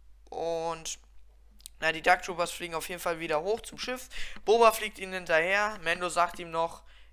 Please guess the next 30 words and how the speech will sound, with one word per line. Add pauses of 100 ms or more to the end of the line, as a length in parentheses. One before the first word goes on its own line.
(220)
äh,
„Bitte
verletzt
das
Kind
nicht.“
Und
er
sagt
dann
irgendwie,
er
will
so
ein
Manöver
machen. (360)
Ich
hab
nicht
verstanden,
welches
das
war,
aber (840)
er
wollte
irgendein
Manöver
machen.